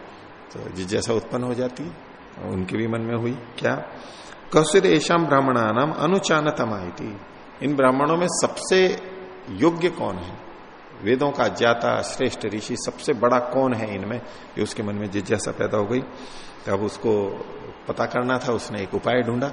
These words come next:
उसने क्या किया? सह गवाम सहस्रम अवरुरोध, उसने एक, एक हजार गायों को एक तरफ कर दिया, रोक दिया, ये एक हजार गायें हैं।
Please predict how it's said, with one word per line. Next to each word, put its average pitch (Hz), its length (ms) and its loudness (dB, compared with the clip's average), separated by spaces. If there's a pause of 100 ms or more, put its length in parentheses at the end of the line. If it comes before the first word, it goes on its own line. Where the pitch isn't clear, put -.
(600)
उसने 95 140 -6
क्या 110 160 2
किया? 123 260 2
सह 151 480 4
गवाम 123 460 4
सहस्रम 107 720 -2 (600)
अवरुरोध, 104 760 0 (260)
उसने 143 220 -4
एक, 156 240 4
एक 156 180 -2
हजार 135 320 6
गायों 131 280 4
को 127 80 4
एक 113 140 2
तरफ 110 300 -2
कर 98 120 -6
दिया, 101 140 -4
रोक 107 180 6
दिया, - 540 -12
ये 110 140 2
एक 110 120 0
हजार 98 240 0
गायें 87 220 -6
हैं। 90 180 -10